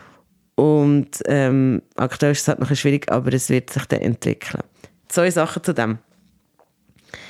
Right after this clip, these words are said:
Ähm, wir haben einen Tipp bekommen, ladet doch einfach Freundinnen ein vom Kind.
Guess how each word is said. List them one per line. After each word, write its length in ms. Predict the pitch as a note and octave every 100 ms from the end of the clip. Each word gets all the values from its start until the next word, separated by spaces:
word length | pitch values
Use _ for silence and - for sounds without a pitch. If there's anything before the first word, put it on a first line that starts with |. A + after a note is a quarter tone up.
| - - - _ _ _ _ _ _ _ _ _ _ _ _ _ _ _ _ -
Ähm, 280 | D3+ D#3
wir 60 | F3+
haben 160 | F#3 D#3+
einen 180 | D3
Tipp 400 | - F#3 E3+ - - -
bekommen, 480 | F3+ - D#3+ C#3 A#2 - -
ladet 560 | C#3 C#3+ F#3 - - D3+
doch 180 | D#3
einfach 380 | - C#3+ D3+ G2 -
Freundinnen 1000 | - - D3 D#3 G3 E3+ F3 F#3 F3+ F3 -
ein 380 | D#3+ D#3 G#2+ -
vom 260 | - C#3+ D3+
Kind. 720 | - F3 C#3 B2+ - -